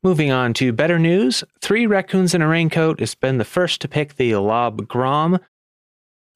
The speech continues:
The description of the video says, "This is an interesting lock. I haven't been able to find much information on it or find a video of it being picked. It's not too challenging other than the long reach required to set the internal side.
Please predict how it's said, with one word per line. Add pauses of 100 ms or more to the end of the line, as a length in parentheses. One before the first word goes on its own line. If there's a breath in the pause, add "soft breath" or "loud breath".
The (480)
description
of
the
video
says,
"This
is
an
interesting
lock. (180)
I
haven't
been
able
to
find
much
information
on
it
or (120)
find
a
video
of
it
being
picked. (260)
It's
not
too
challenging
other
than
the
long
reach
required
to
set
the
internal
side.